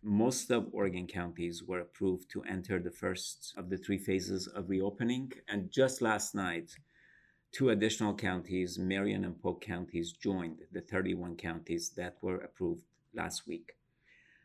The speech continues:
And let's just be very clear about what the reopening of these counties means. It doesn't change how D H S is now operating.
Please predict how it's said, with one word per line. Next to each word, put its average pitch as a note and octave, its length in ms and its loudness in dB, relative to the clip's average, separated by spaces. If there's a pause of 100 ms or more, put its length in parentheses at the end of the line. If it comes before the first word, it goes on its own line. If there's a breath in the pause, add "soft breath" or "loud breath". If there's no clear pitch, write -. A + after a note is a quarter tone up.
(380 soft breath)
And B2 400 2
let's C#3+ 340 4
just C3+ 260 2
be A#2 160 6
very A2 320 6
clear F2 520 2
about F#2 480 -2
what G2 260 2
the F2+ 100 0
reopening F#2 680 0
of F#2 100 -4
these F2+ 180 -4
counties E2+ 800 -2
means. F2 680 -2 (220)
It A2+ 160 2
doesn't A#2+ 320 6
change E2+ 440 -2 (120)
how F#2 500 2
D F#2+ 160 4
H F2+ 160 0
S F2+ 200 -2
is F2 120 -2
now F2 260 -2
operating. F2+ 720 -4